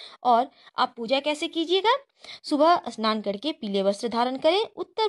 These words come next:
पूर्व में माँ सरस्वती की तस्वीर या मूर्ति रखिए और सफ़ेद चंदन अर्पित करें, पीले सफ़ेद पुष्प अर्पित करें और मंत्र है ओम ऐं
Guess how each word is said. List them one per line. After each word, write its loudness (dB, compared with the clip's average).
पूर्व -4
में 2
माँ 2
सरस्वती -8
की -8
तस्वीर -6
या 2
मूर्ति -2
रखिए 2
और 2
सफ़ेद -4
चंदन -4
अर्पित -4
करें, -2
पीले 0
सफ़ेद 2
पुष्प -8
अर्पित -2
करें 2
और -2
मंत्र -2
है 2
ओम 6
ऐं 0